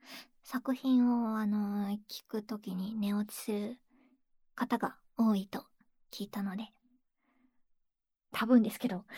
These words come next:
もし最後まで寝落ちせずに聞いてたら、偉いね、偉いねです。ねえ、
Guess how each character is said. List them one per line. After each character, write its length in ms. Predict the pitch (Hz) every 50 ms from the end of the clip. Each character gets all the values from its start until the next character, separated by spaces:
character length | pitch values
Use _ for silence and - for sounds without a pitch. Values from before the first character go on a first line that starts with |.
| - - -
も 160 | - 233 269 254
し 260 | - - 202 - 208
最 340 | - 294 294 285 254 285 208
後 200 | 262 277 220 226
ま 140 | 233 208
で 240 | 202 185 202 240 - _ _ - - - - - 240 - - _ _ -
寝 180 | 247 202 202 196
落 160 | 202 214 208
ち 60 | -
せ 220 | - - 247 226 208
ず 140 | - 226 214
に 200 | 190 - - - - _ _ _ _ -
聞 120 | - - 202
い 20 |
て 140 | - - 208
た 140 | - 220 196
ら、 160 | 190 - - _ _ - -
偉 240 | 214 - 226 226 233
い 100 | 226 220
ね、 640 | 247 233 220 226 226 226 226 226 226 247 240 - - - _ _ - - -
偉 200 | 226 220 226 254
い 100 | 254 240
ね 320 | 233 240 220 220 233 226
で 180 | 208 214 - -
す。 220 | - - - - _ _ _ _ _ _ _ _ _ _ _ _ _ _ _ _ _ _ _ - - - - - - _ _ _ _ _ 262
ね 80 | 202
え、 720 | 202 214 214 202 202 208 208 202 202 202 202 214 240 -